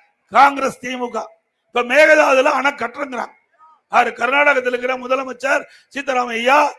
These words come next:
அங்க இருக்கிற நீர்ப்பாசனத்துறை அமைச்சர் திரு சிவகுமார் அவர்கள் அங்கே மேகதாதுல விரிவான திட்ட அறிக்கை தயாரிக்க வேண்டி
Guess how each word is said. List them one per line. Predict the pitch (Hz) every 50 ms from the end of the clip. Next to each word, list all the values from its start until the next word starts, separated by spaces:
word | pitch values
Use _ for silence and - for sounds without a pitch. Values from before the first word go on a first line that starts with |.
| _ _ _ _
அங்க | - 220 233 247 247
இருக்கிற | 262 254 277 262 254
நீர்ப்பாசனத்துறை | 247 285 302 233 269 269 254 247 247 240 240 240 240 233
அமைச்சர் | 233 240 226 - 285 285 269 226 - - - _ _
திரு | - 254 240
சிவகுமார் | 247 - 247 285 285 262 262 254 247 240 240
அவர்கள் | 247 254 254 320 339 302 - - - - _ _ _ _ _ -
அங்கே | 190 233 233 240 233
மேகதாதுல | 220 226 254 294 285 285 277 269 262 262 262 262 285 302 320 330 302 277 - - - _ _ _ _
விரிவான | 208 254 254 262 262 269 269 269 262 254
திட்ட | 247 240 233 233 254
அறிக்கை | 247 247 233 240 233
தயாரிக்க | 240 233 240 254 262 254 240 240
வேண்டி | 233 240 247 277 311